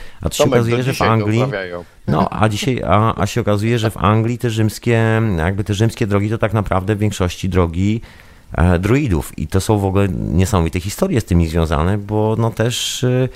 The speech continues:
Speaker 1: takie właśnie z manifestowaniem się dziwnych mocy, dziwnych energii. Wszystkie te rzeczy, jakby cały świat poza materią. Nagle się okazuje, że właściwie droga, po której chodzisz, e, do takiej normalnej, wiesz, materialnej pracy <laughs> w fizycznym świecie, załatwiasz swoje normalne, materialne życie, okazuje się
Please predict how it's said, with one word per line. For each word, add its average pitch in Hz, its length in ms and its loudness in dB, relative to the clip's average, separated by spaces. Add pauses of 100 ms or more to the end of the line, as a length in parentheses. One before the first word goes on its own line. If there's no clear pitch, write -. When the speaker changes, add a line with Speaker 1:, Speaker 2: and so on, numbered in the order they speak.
(400)
Speaker 1:
takie 104 260 2
właśnie 104 540 0
z 104 80 -4
manifestowaniem 107 800 0
się - 140 -8
dziwnych 95 360 2
mocy, 76 720 0
dziwnych 76 420 0
energii. 80 420 2
Wszystkie - 300 -4
te 139 100 2
rzeczy, 135 340 0
jakby 120 220 -2
cały 175 240 0
świat 170 220 -2
poza 143 200 0
materią. 117 440 2
Nagle 104 200 -2
się - 140 -12
okazuje, 123 380 0
że 113 100 -2
właściwie 113 520 0 (520)
droga, 131 320 2
po 120 120 -4
której 117 200 0
chodzisz, 123 420 -4
e, 98 340 0
do 104 140 -4
takiej 104 400 0
normalnej, 110 640 0
wiesz, 101 160 -2
materialnej 110 560 2
pracy 104 520 0
<laughs> - 60 -8
w 120 120 2
fizycznym 117 480 0
świecie, 104 440 0
załatwiasz 107 380 -2
swoje 110 200 0
normalne, 110 380 2
materialne 107 480 2
życie, 95 240 -2
okazuje 117 320 -2
się 120 220 -2